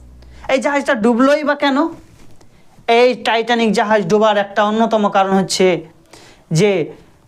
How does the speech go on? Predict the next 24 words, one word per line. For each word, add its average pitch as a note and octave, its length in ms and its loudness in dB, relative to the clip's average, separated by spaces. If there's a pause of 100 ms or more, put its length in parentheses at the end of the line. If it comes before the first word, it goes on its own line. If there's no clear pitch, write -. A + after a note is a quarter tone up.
(320)
আটলান্টিক C#4+ 640 0
স-, - 280 -10 (880)
সাগরে B3+ 600 -2
যখন A#3 440 0 (200)
এই G#3+ 400 0 (500)
টাইটানিক B3+ 480 0
জাহাজ G#3 340 0
যাচ্ছিল, A3+ 680 -2 (600)
এর C#4 320 2
স্পিড D#4 340 -2
এতটাই D#4+ 600 0
ছিল C4 240 0 (720)
যে A3+ 520 0
নিয়ন্ত্রণ B3+ 680 2
করার A3+ 320 0
মতো G#3+ 220 0
কোনো G3 460 0 (600)
সময় A3+ 440 -2
পায়নি F3+ 340 0
তারা। D3+ 280 -2 (400)
এবং D4 260 2
সামনে D4 460 0
ছিল D4 180 2
হিমশৈলী, C4+ 880 0